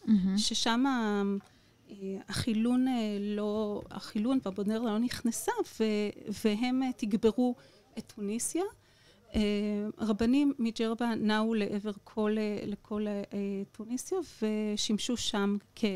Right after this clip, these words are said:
Speaker 1: מהמם.
Speaker 2: כרבנים.
Speaker 1: כלומר, המקור היה ג'רבה, ועם מי,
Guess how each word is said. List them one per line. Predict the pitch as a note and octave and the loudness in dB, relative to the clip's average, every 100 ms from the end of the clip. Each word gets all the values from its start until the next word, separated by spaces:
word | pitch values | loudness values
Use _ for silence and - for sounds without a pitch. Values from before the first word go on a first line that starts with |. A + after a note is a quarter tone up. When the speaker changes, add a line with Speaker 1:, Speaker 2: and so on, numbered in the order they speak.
| - - | -4 8
Speaker 1:
מהמם. | A#3+ G3+ G#3+ | 12 12 12
Speaker 2:
כרבנים. | F#3+ G#3 B3 | 8 4 6
Speaker 1:
כלומר, | A#3+ A#3 A3 | 10 12 12
המקור | G#3+ G#3 - B3 A#3 | 12 10 12 12 12
היה | A3 G#3+ G#3 G#3 G3+ F#3+ | 12 12 12 12 12 12
ג'רבה, | G#3 G#3 C#4+ A3 | 10 12 12 12
ועם | G#3+ A3 A#3 | 12 12 12
מי, | D4 D#4 | 12 10